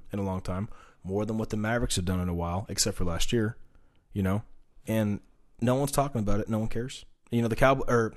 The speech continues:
the Stars could win the Cup this year, which is a very real possibility. One day, the, the day after, all the local news, you know, all the local sports, you know, podcasts or, you know, radio stations, whatever, they'll talk about it for one day.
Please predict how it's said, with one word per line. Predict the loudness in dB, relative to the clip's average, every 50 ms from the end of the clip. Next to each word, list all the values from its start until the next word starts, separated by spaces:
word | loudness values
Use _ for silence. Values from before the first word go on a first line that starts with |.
| -6
the | -4 -2
Stars | 0 2 2 2 2 2 0
could | 0 0
win | 2 2
the | 0 2
Cup | 2 2 2 2 0 -4 -4
this | -2 0 2 2
year, | 4 2
which | 2 2 0
is | -2 -2
a |
very | -2 -2 -2 -2
real | 8 12
possibility. | 12 12 12 12 6 2 2 2 2 2 2 0 -4 -10 -16 -18 -20 -20 -20 -20 -20 -20 -20 -20 -20 -20 -20 -20 -20 -20 -16 -12
One | -10 -6 -2 0 0 2 2 2
day, | 0 0 0 4 4 6 6 6 4 2 -2 -6 -6 -8 -8 -8 -8 -10 -14 -16 -12 -6
the, | -2 0 0 0 0 -2 -6 -8 -8 -8 -8 -8 -6
the | -2 -2 0
day | 0 2 2 2 2
after, | 0 -2 -4 -6 -8 -10 -4 -2 0 0 0 -2 -4 -2 2
all | 4 6 6 6
the | 6 4
local | 4 4 4 2 2 2 2 4
news, | 4 4 4 4 2 2 0 -2 -4 -4 -4 -2
you | -2
know, | -2 -2 -4 -6 -10 -12 -8
all | -4 -4
the | -2 0
local | -2 -2 0 0 0
sports, | 2 6 6 6 6 4 0 -2 -4
you | -4 -4
know, | -6 -2
podcasts | 2 2 2 2 2 0 -2 -2 0 0 -2 -2 -4
or, | -4 -6 -4
you | -4
know, | -2
radio | -2 0 0 0 0 0
stations, | 0 -2 -2 -2 -2 -2 2 4
whatever, | 4 4 4 2 -2 -4 -6
they'll | -4 -2 2
talk | 4 4 4 4 2
about | 0 0 0 -2
it | -2
for | -4 -4 -4
one | -2 -2 -2 -4 -4
day. | -4 -6 -8 -8